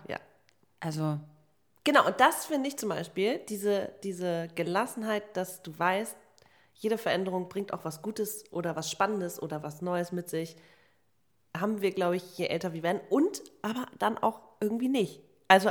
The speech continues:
Speaker 1: einerseits
Speaker 2: Mhm.
Speaker 1: werden wir dann ja auch so, „Oh nee, kein Bock jetzt irgendwie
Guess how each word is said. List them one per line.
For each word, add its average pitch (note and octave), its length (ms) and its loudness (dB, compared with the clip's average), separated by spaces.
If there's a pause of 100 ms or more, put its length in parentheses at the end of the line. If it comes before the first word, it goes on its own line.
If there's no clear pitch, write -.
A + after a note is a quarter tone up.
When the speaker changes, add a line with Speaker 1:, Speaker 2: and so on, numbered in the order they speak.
Speaker 1:
einerseits G3+ 480 8
Speaker 2:
Mhm. A3+ 40 8
Speaker 1:
werden A3 160 8
wir G#3+ 80 4
dann A3 160 6
ja G#3 100 4
auch G3+ 60 0
so, - 160 -8
„Oh G3 80 0
nee, G#3 400 4 (460)
kein A#3 200 0
Bock G#3 200 0
jetzt G3+ 160 0
irgendwie F#3 540 2